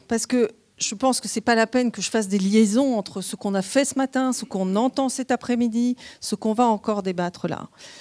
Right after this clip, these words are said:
Donc moi, j'aimerais, si vous en êtes d'accord, que certains élus, euh, nous rejoignent, parce qu'en fait, euh, l-, probablement aujourd'hui, beaucoup de clés sont entre les mains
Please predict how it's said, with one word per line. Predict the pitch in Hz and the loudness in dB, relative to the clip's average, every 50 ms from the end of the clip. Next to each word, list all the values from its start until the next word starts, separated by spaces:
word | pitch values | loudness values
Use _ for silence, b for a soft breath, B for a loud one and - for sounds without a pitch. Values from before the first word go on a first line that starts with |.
| B B B B B B | B B B B B B
Donc | 220 220 214 - | 0 0 2 4
moi, | 262 311 | 4 4
j'aimerais, | 311 - 294 254 262 277 285 277 269 254 | 4 4 2 2 4 4 4 4 4 2
si | - - - 226 | -2 -4 -6 -6
vous | 208 220 214 208 | -4 -4 -4 -2
en | 220 220 226 | 0 2 2
êtes | 240 233 208 | 2 2 2
d'accord, | 226 220 220 - 214 190 175 175 - - | 0 0 0 0 0 2 2 0 -2 -4
que | - 208 | -6 -4
certains | 190 - 240 226 - 262 254 233 | -2 -2 -2 0 2 2 2 4
élus, | 220 233 226 214 233 233 226 214 208 - - | 4 2 0 2 0 0 0 0 -2 -2 -2
euh, | 185 185 185 180 | -2 0 0 0
nous | 190 214 233 - - _ _ | 0 0 -2 -2 -6 _ _
rejoignent, | - - - 269 269 - 214 196 190 185 208 226 226 214 196 185 _ _ _ _ - | -4 0 2 4 4 4 4 4 2 2 2 0 -4 -6 -10 -14 _ _ _ _ -4
parce | 202 208 - - | -4 -4 -2 0
qu'en | - 294 294 | 2 2 2
fait, | 269 - - 233 202 190 190 - - - - - _ _ - | 2 0 0 0 0 0 0 -6 -12 -12 -12 -14 _ _ -8
euh, | 185 185 175 175 165 151 - - 120 110 - - - - - - | -6 -4 -4 -4 -4 -4 -4 -6 -6 -6 -8 -8 -8 -10 -10 -10
l-, | - - - - - - - - - - _ | -10 -10 -10 -10 -12 -16 -16 -18 -20 -6 _
probablement | - - - 277 277 269 269 262 247 247 254 254 294 320 302 | 0 2 4 4 4 6 6 6 6 4 4 4 4 4 2
aujourd'hui, | 247 202 226 214 208 190 190 190 208 226 | 2 2 2 2 2 2 0 -2 -4 -2
beaucoup | 220 202 240 220 - - 320 | 0 0 0 2 4 4 4
de | 240 254 247 | 4 4 2
clés | 233 - - - 240 247 262 277 311 330 - _ | 0 0 -2 0 2 2 2 2 0 -4 -8 _
sont | - - - 240 240 - 220 | -6 0 2 4 4 4 2
entre | 214 - - 220 | 0 0 0 0
les | 202 202 202 | 0 2 2
mains | 202 202 208 220 247 | 2 2 2 0 -2